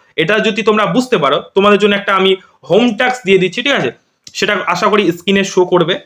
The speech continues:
ঠিক আছে? স্ক্রিনে শো করবে। অবশ্যই সেই হোম টাস্কটা কিন্তু অবশ্যই তোমরা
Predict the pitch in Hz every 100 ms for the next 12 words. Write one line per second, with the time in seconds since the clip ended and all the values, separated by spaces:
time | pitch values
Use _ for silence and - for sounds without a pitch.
0 | _ 277 190 135 - 185 175 170 170 208
1 | - _ _ - 175 214 247 220 226 196
2 | 156 185 190 190 190 185 160 156 180 170
3 | 156 196